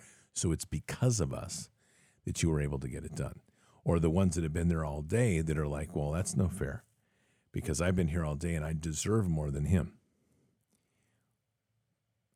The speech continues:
And this is what gets convoluted in the, in this world, and then people don't relate to what happens in kingdom. We are in a,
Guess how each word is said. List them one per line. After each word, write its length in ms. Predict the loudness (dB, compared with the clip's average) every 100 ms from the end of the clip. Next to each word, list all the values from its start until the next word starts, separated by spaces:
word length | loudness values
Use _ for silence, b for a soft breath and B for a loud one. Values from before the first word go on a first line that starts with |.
| _
And 140 | 2
this 180 | 4 2
is 140 | 0 -2
what 180 | -2
gets 260 | 0 -2 -2 -10 -20 -20 _ _ -4
convoluted 800 | 0 2 2 2 2 2 0 -4 _
in 140 | -2
the, 260 | -2 -2 -8 -12 -16 -10
in 200 | -2 -2
this 280 | 2 0 0
world, 440 | -2 -2 -2 -4 -10 _ _
and 220 | -2 0 2
then 240 | 2 2
people 280 | 0 0 0
don't 180 | 0 0
relate 380 | -2 -2 -6 -6
to 100 | -4
what 160 | -2
happens 340 | -2 -4 -4 -2
in 120 | -2
kingdom. 360 | -2 -2 -4 -12 _ _ _ _ _ _ _ _ _ _ _ _ _ _ _ _ _ _ _ _ _ _ _ _ _ _ _ _ _ _ _
We 160 | 4 4
are 100 | 4
in 100 | 2
a, 180 | 0